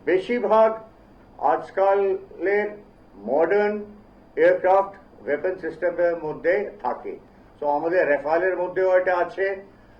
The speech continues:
আহ, আমাদের মিরাজ টু থাউজেন্ড এর মধ্যেও আছে, আহ, সু এইটির মধ্যেও আছে। এরা এনিমি রাডারসকে কি করে জ্যাম করে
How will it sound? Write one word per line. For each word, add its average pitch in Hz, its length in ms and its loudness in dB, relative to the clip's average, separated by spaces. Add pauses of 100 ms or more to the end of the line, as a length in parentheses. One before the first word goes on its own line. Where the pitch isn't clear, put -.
আহ, 110 220 -6
আমাদের 139 380 0
মিরাজ 156 320 0 (100)
টু 165 160 -8
থাউজেন্ড 165 420 0
এর 170 140 -2
মধ্যেও 170 400 2
আছে, 175 440 0 (400)
আহ, 113 200 -6
সু 170 280 -4
এইটির 175 360 0
মধ্যেও 170 420 2
আছে। 175 440 0 (420)
এরা 208 520 2 (420)
এনিমি 196 400 0
রাডারসকে 165 640 2
কি - 280 -8
করে 202 280 0
জ্যাম 160 460 -2
করে 202 480 0